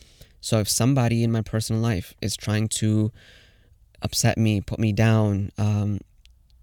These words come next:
sorry, I'm just trying to come up with scenarios that may be relatable to you, whether it's in your family, whether it's in your inner circle with your friends, um, whether it's in the workplace,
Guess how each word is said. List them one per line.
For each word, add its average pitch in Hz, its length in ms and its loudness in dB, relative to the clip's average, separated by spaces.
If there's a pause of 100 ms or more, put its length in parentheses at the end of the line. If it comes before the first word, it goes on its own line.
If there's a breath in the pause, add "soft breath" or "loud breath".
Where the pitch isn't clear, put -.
(180)
sorry, 107 320 2
I'm 113 100 2
just 139 160 -6
trying 131 160 -4
to 117 40 -2
come 113 180 -2
up 107 80 -2
with - 100 -10
scenarios 104 460 -2
that 101 120 -4
may 101 100 0
be 107 120 -2
relatable 104 500 -2
to - 100 -10
you, 92 160 -4 (340 loud breath)
whether 113 240 4
it's 117 140 0
in 131 80 2
your 135 100 2
family, 135 520 0 (460 soft breath)
whether 104 240 0
it's 110 120 -4
in 123 100 0
your 123 120 0
inner 127 200 0
circle 131 400 0
with 107 140 -4
your 110 60 -4
friends, 120 520 -2 (560 soft breath)
um, 104 320 -2
whether 101 280 2
it's 113 200 0
in 123 60 2
the 127 60 2
workplace, 117 720 -2